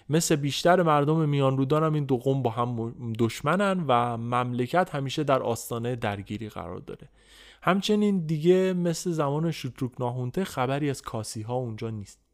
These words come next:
کلدانی‌ها یه قومی بودن خیلی شبیه عرب‌ها و احتمالاً از شمال عربستان کنونی کوچ کرده باشن به قلمرو بابل.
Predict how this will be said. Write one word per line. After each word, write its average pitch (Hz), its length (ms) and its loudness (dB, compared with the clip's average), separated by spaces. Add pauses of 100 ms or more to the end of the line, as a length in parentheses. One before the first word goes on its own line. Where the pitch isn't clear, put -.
(1500)
کلدانی‌ها 196 880 4
یه 180 80 0
قومی 185 300 4
بودن 175 240 2
خیلی 170 280 2
شبیه 143 360 2
عرب‌ها 107 600 2 (400)
و 127 40 8
احتمالاً 139 460 6
از 170 120 2
شمال 156 600 2
عربستان 143 720 4
کنونی 127 680 -2
کوچ - 240 -6
کرده 113 320 2
باشن 113 300 -4
به 107 80 -4
قلمرو 101 580 -4
بابل. 107 460 -6